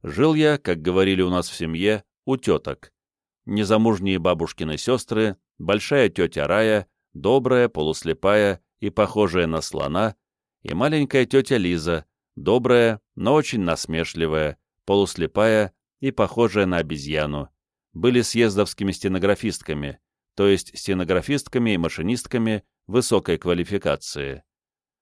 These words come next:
Дома они с пулемётной скоростью стрекотали на двух Ундервудах, время от времени почти вплотную прижимаясь толстыми стёклами очков к закорюкам в своих блокнотах.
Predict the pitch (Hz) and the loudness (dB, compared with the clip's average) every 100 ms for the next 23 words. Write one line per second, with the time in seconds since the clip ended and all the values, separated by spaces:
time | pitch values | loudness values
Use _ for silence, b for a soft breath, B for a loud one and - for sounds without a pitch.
0 | _ _ - 78 147 156 151 95 101 113 | _ _ -8 0 2 2 0 0 -2 -2
1 | - 101 98 101 95 90 78 - 131 123 | 0 -2 2 0 0 -2 -4 0 2 2
2 | - 110 - 92 95 87 95 90 87 78 | -2 -8 -4 -2 -2 0 0 0 -2 -2
3 | 87 85 - 92 90 85 80 127 127 117 | -4 -4 -6 -6 -2 -2 0 0 2 0
4 | - _ _ - - 107 143 127 - - | -2 _ _ -12 -2 0 2 2 0 2
5 | 127 120 117 95 87 - 98 - 82 76 | 2 2 0 -2 -4 -4 -6 -2 -2 0
6 | 107 120 98 85 85 92 95 90 82 - | 0 0 -2 -6 -4 0 0 0 -2 0
7 | 90 - 90 85 - 90 - 78 78 76 | -2 -2 -4 -4 -2 -2 -2 -4 -4 -6
8 | - 127 127 - _ - - - 87 90 | 0 0 0 -6 _ -18 -16 -12 -4 -4
9 | 82 78 90 135 135 120 - 90 80 82 | -2 -2 0 0 0 -2 -2 0 0 0
10 | 76 90 120 92 73 - 65 - | -2 -2 0 -2 -4 -4 -10 -12